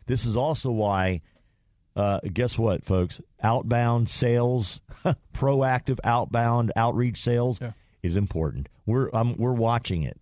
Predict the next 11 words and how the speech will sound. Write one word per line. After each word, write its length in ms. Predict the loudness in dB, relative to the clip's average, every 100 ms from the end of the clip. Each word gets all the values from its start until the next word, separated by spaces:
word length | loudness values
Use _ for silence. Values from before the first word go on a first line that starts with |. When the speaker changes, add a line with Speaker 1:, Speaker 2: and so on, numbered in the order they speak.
| -6
Speaker 1:
on 140 | -2
Speaker 2:
Yeah. 60 | -2 -4
Speaker 1:
this 220 | -8 -8
with 260 | -4 -4 -2
Tom. 420 | -2 -2 -4 -10 _ _ _ -20 _ _ _ _ -2
And 120 | 2
he's 240 | 2 0 0
out, 200 | 0 0
he's 280 | 0 0 -4 -6
reaching 500 | 0 0 0 0 2
out 360 | 2 0 -2